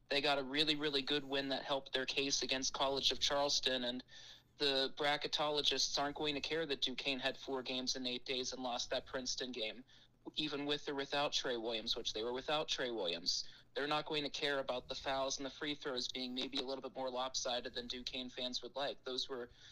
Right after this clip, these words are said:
two really good opportunities, and you probably want to go one and one in those opportunities, and they fell short in that area. So really there's a lot to be said for, they might have taken care of some business, but I think they know that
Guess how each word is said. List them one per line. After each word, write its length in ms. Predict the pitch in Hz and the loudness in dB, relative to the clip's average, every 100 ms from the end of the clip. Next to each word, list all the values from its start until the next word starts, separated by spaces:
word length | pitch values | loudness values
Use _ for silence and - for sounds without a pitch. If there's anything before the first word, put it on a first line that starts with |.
| - - | -6 4
two 260 | - 175 | 4 4
really 320 | 143 151 147 135 | 2 4 4 2
good 220 | 147 135 | 2 4
opportunities, 840 | 131 127 139 - 131 131 143 165 | 2 2 8 8 8 0 2 2
and 80 | 139 | 2
you 60 | 123 | 0
probably 440 | 151 135 143 147 | 0 0 0 -2
want 180 | 143 143 | 0 0
to 60 | |
go 140 | 139 147 | 0 0
one 260 | 139 143 | 0 0
and 140 | 139 139 | 0 0
one 180 | 143 143 | 0 0
in 60 | |
those 220 | 131 120 | 0 0
opportunities, 840 | 123 117 123 120 123 120 120 131 127 | 0 -2 -2 0 0 -2 -4 -4 -4
and 60 | 123 | -6
they 60 | 123 | -4
fell 140 | 143 | 0
short 320 | 143 156 190 135 | 0 2 0 -4
in 60 | |
that 180 | 123 - | -6 -4
area. 320 | - - - | -4 -6 -4
So 500 | - - 131 127 120 - - - - - | 0 2 2 0 -2 -6 -20 -20 -20 -4
really 320 | 156 160 156 | 0 2 2
there's 240 | 151 147 | 2 0
a 40 | 139 | 0
lot 260 | 139 135 - | 0 0 -2
to 80 | |
be 100 | 139 | -4
said 440 | 131 - 135 131 135 - - - | -4 -2 0 -2 -4 -12 -20 -20
for, 440 | - 147 139 131 - - | -6 -4 -2 -4 -8 -4
they 120 | 156 | -2
might 220 | 160 151 156 - | 0 0 -2 -8
have 120 | 151 - | -10 -4
taken 320 | 160 143 143 | -4 -4 -6
care 200 | 147 143 | -4 -2
of 80 | - | -2
some 260 | 147 139 | 0 0
business, 400 | 143 135 - 143 | -2 -2 -2 -2
but 120 | - 123 | -2 -4
I 60 | |
think 280 | - 147 139 | -4 -4 -4
they 120 | 135 | -4
know 300 | 131 135 135 | -2 -2 -2
that 200 | 135 127 | -2 -4